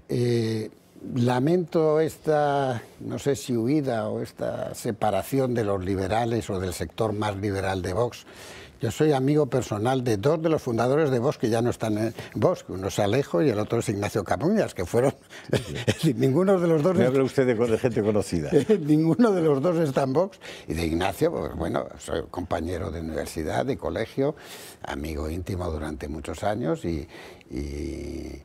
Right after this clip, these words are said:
Speaker 1: y sigo manteniendo a veces alguna relación con él, ¿no? Eh, bueno, un periodista habla con todo el mundo, por otra parte. Y yo, de verdad, al final, lo único que he sido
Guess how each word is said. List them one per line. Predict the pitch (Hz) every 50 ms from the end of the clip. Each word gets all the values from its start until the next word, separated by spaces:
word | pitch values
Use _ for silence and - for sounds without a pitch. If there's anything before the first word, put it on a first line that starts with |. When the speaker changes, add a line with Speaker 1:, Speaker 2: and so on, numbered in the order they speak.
| - - - _ _ _ - -
Speaker 1:
y | 78 80
sigo | - - 131 135 107 80
manteniendo | 71 73 71 - 85 87 92 104 101 82
a | 80 76
veces | 80 80 - - 78 -
alguna | 80 80 78 80 82 78
relación | 78 - 71 73 73 - 80 78 76
con | 73 73 73 - 73
él, | 69 69 71 73
¿no? | 80 117 123 - - - - - - - - - - _ _ - - - _ _ _ _ _ -
Eh, | - 113 110 - - -
bueno, | - - 143 120 85 -
un | 139 131
periodista | 123 - 160 135 127 107 113 113 - - 117
habla | 117 123 127
con | 117 - 95 82
todo | 90 104 90 80
el | 76
mundo, | 76 80 82 71 67 69
por | 69 76 76
otra | 76 73 80 69
parte. | 67 69 69 71 - - - -
Y | - - 101
yo, | 95 123 139
de | 143 151 143
verdad, | 127 117 101 101 120 135 156 151 - - - - _
al | - 98 98 -
final, | - 98 104 117 131 160 160 156 -
lo | - 107 -
único | 113 123 135 160 147 156 143 120
que | - 123 120
he | 120
sido | 110 - - 104 92 78 71 76 67 -